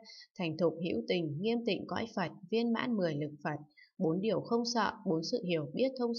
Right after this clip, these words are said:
suốt, đại từ, đại bi, đại hỷ, đại xả, mười tám pháp Phật bất cộng, chứng quả vô thượng Bồ Đề, dùng phương tiện hướng dẫn vô lượng vô số hữu tình vào vô dư y niết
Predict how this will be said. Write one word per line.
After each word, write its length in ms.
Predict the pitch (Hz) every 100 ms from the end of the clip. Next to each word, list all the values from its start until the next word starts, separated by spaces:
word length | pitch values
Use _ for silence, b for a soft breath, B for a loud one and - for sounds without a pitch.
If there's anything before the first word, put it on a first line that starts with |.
| 254
suốt, 140 | 277 285 B B B
đại 220 | 180 170 -
từ, 200 | 165 156
đại 220 | 156 160 156
bi, 340 | 220 233 233
đại 180 | 190 160
hỷ, 260 | 165 160 143
đại 160 | - 170 -
xả, 220 | 170 151 139 165
mười 240 | 160 156
tám 180 | 156 156 156
pháp 120 | 254 262
Phật 140 | 175 -
bất 140 | 202 240 -
cộng, 160 | 175 - - B B
chứng 260 | - 160 160
quả 240 | 202 143 -
vô 140 | 208
thượng 280 | 214 202 -
Bồ 200 | 185 156
Đề, 240 | 156 160 151 143 - b b
dùng 280 | - 170 160 165
phương 160 | 254 247
tiện 280 | 220 - 160
hướng 160 | 160
dẫn 240 | 180 214 254
vô 160 | 254 254
lượng 240 | 233 - -
vô 100 | 240 247
số 160 | 175 160
hữu 160 | 202 240 -
tình 320 | 185 156 143
vào 180 | 156 151
vô 160 | 180 226
dư 200 | 214 233
y 220 | - 226
niết 200 | 226 262